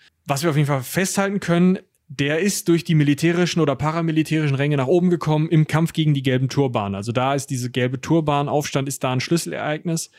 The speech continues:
das sowohl diesen He Jin, der, äh, dessen Adjutant, äh, Yuan Shao, dann eben ein wichtiger Player wird, als auch diesen Cao Cao irgendwie em-, emporgebracht und an die Macht gebracht hat. Cao Cao,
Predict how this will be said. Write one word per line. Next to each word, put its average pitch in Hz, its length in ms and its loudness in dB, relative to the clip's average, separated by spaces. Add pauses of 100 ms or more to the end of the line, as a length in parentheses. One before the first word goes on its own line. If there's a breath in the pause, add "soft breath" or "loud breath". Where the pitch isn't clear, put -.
(640 soft breath)
das 127 300 -2
sowohl 135 480 4
diesen 131 640 2 (340)
He 139 320 2
Jin, 160 360 4
der, 131 280 0
äh, 131 300 -4
dessen 135 260 -2
Adjutant, 135 640 -4
äh, 139 140 -2
Yuan 131 400 0
Shao, 143 500 -2 (360 soft breath)
dann 127 120 -4
eben 131 180 2
ein 127 140 2
wichtiger 135 320 0
Player 131 420 -2
wird, 131 300 -2 (300 loud breath)
als 139 200 -2
auch 143 60 2
diesen 127 240 0
Cao 120 240 0
Cao 113 420 -2
irgendwie 131 460 0
em-, 117 160 -2 (180)
emporgebracht 139 640 0
und 139 60 -6
an 120 80 0
die 113 60 0
Macht 117 260 -2
gebracht 98 380 -10
hat. 90 180 -18 (240 soft breath)
Cao 120 220 -2
Cao, 165 400 -2